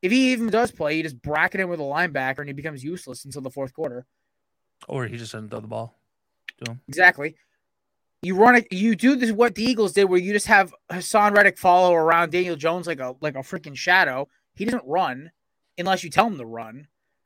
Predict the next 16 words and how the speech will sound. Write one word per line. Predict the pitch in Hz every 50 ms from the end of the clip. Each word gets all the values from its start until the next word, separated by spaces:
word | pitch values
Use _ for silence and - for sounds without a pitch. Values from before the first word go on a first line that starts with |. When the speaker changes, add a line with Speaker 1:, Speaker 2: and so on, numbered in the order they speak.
| _ _
Speaker 1:
or | - 165 175 180 170
it's | 165 147 -
just | - 190 180 - - -
so | - 196 196 214 - -
open. | 185 208 202 - 180 160
It's | 151 151 - -
like | 175 156
the | - 156
size | - - 190 180 170 151
of | 135
Texas, | - - - 302 - - 156 143 -
like | 151 147 131
you | 143
did | 143 147 151 147
against | 147 147 143 135 131
Arizona. | 143 139 139 139 143 170 185 151 156 170